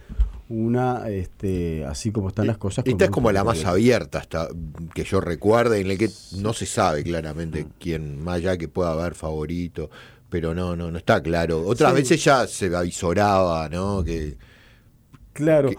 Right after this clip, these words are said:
Speaker 2: quién
Speaker 1: hay
Speaker 2: iba a
Speaker 1: alguna que
Speaker 2: ganar.
Speaker 1: viene
Speaker 2: Ahora
Speaker 1: de
Speaker 2: es
Speaker 1: más
Speaker 2: más
Speaker 1: lejos,
Speaker 2: difícil.
Speaker 1: ¿no? La de Daniel Martínez, la del compañero
Speaker 2: Mm.
Speaker 1: Daniel Martínez, viene de más lejos, arrastrándose
Speaker 2: Mm.
Speaker 1: con esa
Speaker 2: Mm.
Speaker 1: posibilidad abierta que quedó de ser el, el próximo precandidato,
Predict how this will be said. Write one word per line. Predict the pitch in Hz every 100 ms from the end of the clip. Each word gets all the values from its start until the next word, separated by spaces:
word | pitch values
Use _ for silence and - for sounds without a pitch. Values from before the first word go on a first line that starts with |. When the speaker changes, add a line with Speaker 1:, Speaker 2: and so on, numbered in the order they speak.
| -
Speaker 2:
quién | -
Speaker 1:
hay | 202
Speaker 2:
iba | 214
a |
Speaker 1:
alguna | 104 233
que | 208
Speaker 2:
ganar. | 226
Speaker 1:
viene | 226 110
Speaker 2:
Ahora | 117
Speaker 1:
de |
Speaker 2:
es | 143
Speaker 1:
más | 175
Speaker 2:
más | 131
Speaker 1:
lejos, | 170
Speaker 2:
difícil. | 85 120 110
Speaker 1:
¿no? | 120 190 196
La | 113
de | 107 110
Daniel | 104 107 120 117
Martínez, | 113 110 - 165 185
la | 123
del | 101
compañero | 98 90 104 113 117
Speaker 2:
Mm. |
Speaker 1:
Daniel | 107 110
Martínez, | 107 101 101 151 147
viene | 127 120
de | 107 101
más | 104 104
lejos, | 143 143 101
arrastrándose | 87 - 98 98 87
Speaker 2:
Mm. | 85
Speaker 1:
con | 95
esa | 90 92
Speaker 2:
Mm. |
Speaker 1:
posibilidad | 85 85 87 87 85 95 110 104
abierta | 85 95 120 120 87
que | 80
quedó | 76 85 95 104
de | 95
ser | - 95 98 82
el, | 80 80 73
el | 78 78
próximo | 76 101 104 101 85
precandidato, | 76 85 82 78 80 82 80 151 165